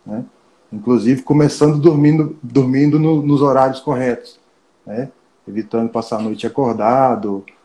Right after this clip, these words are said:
né? Evitar. O que a gente tá fazendo aqui, essas, esse horário tá tudo bem, né? De oito às nove. Se você mantém isso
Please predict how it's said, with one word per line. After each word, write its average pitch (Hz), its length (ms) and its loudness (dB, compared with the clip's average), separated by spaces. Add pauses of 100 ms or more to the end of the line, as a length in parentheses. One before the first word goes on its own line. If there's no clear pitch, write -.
(180)
né? 113 280 -4 (180)
Evitar. 110 680 0 (220)
O 170 140 0
que 185 80 0
a 175 40 4
gente 202 180 2
tá 175 120 0
fazendo 135 460 2
aqui, 135 320 2
essas, 110 440 -2 (220)
esse 123 240 -2
horário 127 280 2
tá 170 120 0
tudo 170 220 -2
bem, 110 260 -2
né? 135 220 -6 (440)
De 104 60 -14
oito 113 260 -2
às 104 140 -2
nove. 113 380 0
Se - 120 -12
você 143 220 -2
mantém 180 460 4
isso 127 360 2